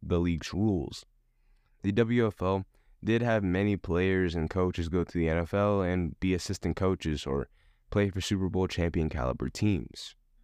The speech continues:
Overall, I feel that the W F L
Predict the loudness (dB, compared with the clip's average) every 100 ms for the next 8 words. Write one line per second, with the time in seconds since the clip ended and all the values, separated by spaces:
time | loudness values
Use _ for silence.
0 | _ 0 0 2 2 4 2 0 -2 -6
1 | -6 0 2 2 2 0 0 0 2 2
2 | 2 4 2 0 0 2 0